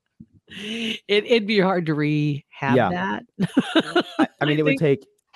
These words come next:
Speaker 2: I think he could rehab it, because I think
Speaker 1: I
Speaker 2: he
Speaker 1: think
Speaker 2: could, he
Speaker 1: he could.
Speaker 2: could leave. He could go back to his royal life or whatever. He could rehab it, but it's, it's, it seems like it's always hard. It, it seems like it's
Speaker 1: Yeah.
Speaker 2: harder for women to rehab a bad name than a man for whatever reason.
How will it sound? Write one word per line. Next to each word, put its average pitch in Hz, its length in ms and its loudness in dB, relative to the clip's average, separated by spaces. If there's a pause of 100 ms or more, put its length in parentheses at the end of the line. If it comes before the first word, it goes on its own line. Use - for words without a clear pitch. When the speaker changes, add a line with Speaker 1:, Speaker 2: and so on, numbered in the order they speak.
Speaker 2:
I 170 80 2
think 294 180 0
he 254 120 0
could 233 140 0
rehab 143 320 2
it, 95 180 0 (300)
because - 220 -6
I 135 60 6
think 151 140 2
Speaker 1:
I 240 60 4
Speaker 2:
he 320 140 4
Speaker 1:
think - 40 2
Speaker 2:
could, 139 120 -4 (180)
he - 80 0
Speaker 1:
he 180 60 2
could. - 40 -4 (100)
Speaker 2:
could - 20 -8
leave. 175 380 0
He 147 120 -6
could 147 120 -6
go 156 100 4
back 139 240 0
to 147 180 0
his 127 140 -6
royal 123 240 0
life 120 200 -2
or 123 100 -4
whatever. 117 400 0
He 139 140 -6
could 135 140 -8
rehab 117 260 -2
it, 92 100 -6
but 95 140 -6 (280)
it's, 117 280 -12
it's, 120 180 -12 (140)
it - 60 -20
seems 175 100 -8
like 190 100 -2
it's - 100 -4
always 151 200 2
hard. 120 400 0 (540)
It, 135 200 -4 (120)
it - 80 -16
seems 214 160 -4
like 269 100 -4
it's 185 100 -4
Speaker 1:
Yeah. 160 100 2
Speaker 2:
harder 147 160 2
for 135 140 -2
women 113 320 0
to 147 100 -4
rehab 139 480 -2
a 123 80 -2
bad 123 260 0
name 127 260 -2
than 107 180 -2
a 101 40 -2
man 90 260 -4
for 104 140 -6
whatever 95 260 -2
reason. 76 380 -8